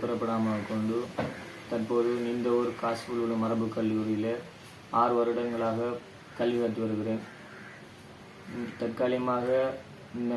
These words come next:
நடந்த சம்பவம் என்னவென்றால், மதரசாவுடைய நிலைமை காரணமாகவும் இன்னும் இந்த சூழலுடைய அனர்த்த இந்த இதன் காரணமாக மதரசாவில் தற்காலிகமாக லீவு விடுமுறை கொடுக்க வேண்டிய தேவைப்பாடு இருந்தது. அதனூடாக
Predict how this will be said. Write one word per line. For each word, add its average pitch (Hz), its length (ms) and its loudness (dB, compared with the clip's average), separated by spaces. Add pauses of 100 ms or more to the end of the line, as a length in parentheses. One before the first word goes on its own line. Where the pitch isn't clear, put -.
(140)
நடந்த 123 220 -2 (120)
சம்பவம் 123 480 2 (240)
என்னவென்றால், 117 500 2 (580)
மதரசாவுடைய 123 840 2 (440)
நிலைமை 123 260 0 (120)
காரணமாகவும் 113 760 2 (200)
இன்னும் 127 320 0
இந்த 120 120 2 (120)
சூழலுடைய 127 580 4 (960)
அனர்த்த 127 320 4 (340)
இந்த 117 140 2
இதன் 117 340 4
காரணமாக 113 560 4 (420)
மதரசாவில் 117 720 2
தற்காலிகமாக 117 580 2
லீவு 123 260 6 (300)
விடுமுறை 127 380 6
கொடுக்க 120 340 2
வேண்டிய 113 240 4 (100)
தேவைப்பாடு 120 440 6
இருந்தது. 110 340 4 (880)
அதனூடாக 131 480 8